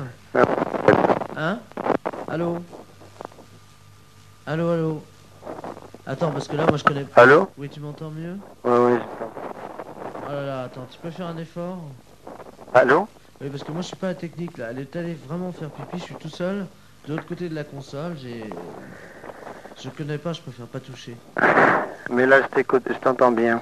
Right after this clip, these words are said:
Speaker 2: Je te donne l'adresse, ça s'appelle La Voile d'Or.
Speaker 1: La Voile d'Or.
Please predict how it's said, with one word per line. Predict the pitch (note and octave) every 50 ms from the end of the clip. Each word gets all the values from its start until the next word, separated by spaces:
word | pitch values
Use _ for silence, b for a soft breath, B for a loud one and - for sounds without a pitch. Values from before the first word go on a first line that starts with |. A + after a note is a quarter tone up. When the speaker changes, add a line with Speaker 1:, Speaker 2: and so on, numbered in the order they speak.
| - - -
Speaker 2:
Je | - - - D3
te | D3+
donne | F#3 G3 F#3+
l'adresse, | F#3 E3 E3 E3 F3 E3+ E3+
ça | - D3+
s'appelle | - - C#3+ - D#3+ D#3 D3
La | C#3+ C#3
Voile | C3 C3 C#3 F3 F#3 F#3 F3 D#3+
d'Or. | C3 C#3+ C#3 C3 B2 A#2 A2 G#2+ G#2 - - - - - - - - - - - - - - - - - -
Speaker 1:
La | A#2+ B2 C3 C3 B2
Voile | A#2 A#2 A#2+ B2+ C3+ C#3 D3 D3 C#3 B2 A2
d'Or. | G#2+ B2 A2+ A2 G#2+ G#2 G2+ -